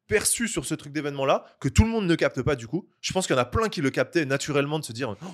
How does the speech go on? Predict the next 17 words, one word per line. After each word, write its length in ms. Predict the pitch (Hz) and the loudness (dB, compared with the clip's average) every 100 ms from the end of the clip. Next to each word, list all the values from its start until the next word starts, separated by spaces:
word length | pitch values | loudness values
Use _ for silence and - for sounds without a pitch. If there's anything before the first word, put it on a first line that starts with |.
| 131 | -16
putain, 160 | - 123 | -10 -10
c'est 120 | - | -10
un 40 | |
truc 160 | - - | -18 -20
de 60 | 135 | -18
ouf 180 | 135 | -10
et 40 | 120 | -10
en 60 | 110 | -10
plus, 120 | 147 | -10
c'est 160 | - | -6
gratuit. » 380 | 110 101 - 202 _ _ _ _ - - - - _ | -2 -4 -4 -14 _ _ _ _ -20 -20 -20 -20 _
Alors 240 | 117 120 117 | 6 6 6
qu'en 140 | 117 | -2
fait, 120 | 175 | -2
je 80 | - | -2
pense 200 | 180 180 | -6 -2
que 560 | 127 110 107 104 104 | 2 2 2 0 -2